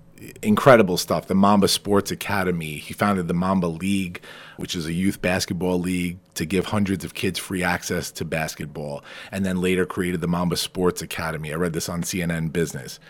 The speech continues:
And, and coincidentally and ironically, he was on the way to the Mamba Sports Academy when the helicopter crashed on Sunday for a game.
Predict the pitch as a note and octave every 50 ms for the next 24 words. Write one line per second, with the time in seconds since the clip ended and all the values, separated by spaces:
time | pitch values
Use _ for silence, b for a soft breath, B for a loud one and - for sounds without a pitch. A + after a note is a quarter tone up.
0 | B B B B B B B - G2+ F#2 F2+ E2+ - - F#2 F2 E2+ - - G2
1 | F#2 E2+ - F2 F2 F2+ F2 C#2+ - D#2+ D#2+ D#2+ D#2 D#2+ E2 D#2 D#2+ D#2+ E2 E2+
2 | E2+ E2 E2 E2+ - E2 D#2 E2 D#2+ - F2+ D#2+ D#2+ - - - F#2 F2+ F2+ F2+
3 | E2+ E2 E2+ E2+ E2+ F#2+ G2 G2 F#2+ E2+ D#2 D2+ D2+ - - - - - - -
4 | - G#2+ D#2+ D2+ D#2 D#2+ E2 E2 D#2+ D#2+ E2+ - - - F2 E2+ E2 - - -
5 | - E2+ D#2 D#2 D2+ D2 D2+ D2 D2+ D2 C#2+ C#2+ D2 D#2 C#2+ C#2+ - - D2+ C#2+
6 | - D2 - - - D#2 D2 D2 - - D2 D2+ D2 - - D2+ C#2+ C#2 C2+ B1+
7 | B1+ B1+ - - D#2 D#2 D#2 C#2 D2+ D2+ C#2+ C2+ C#2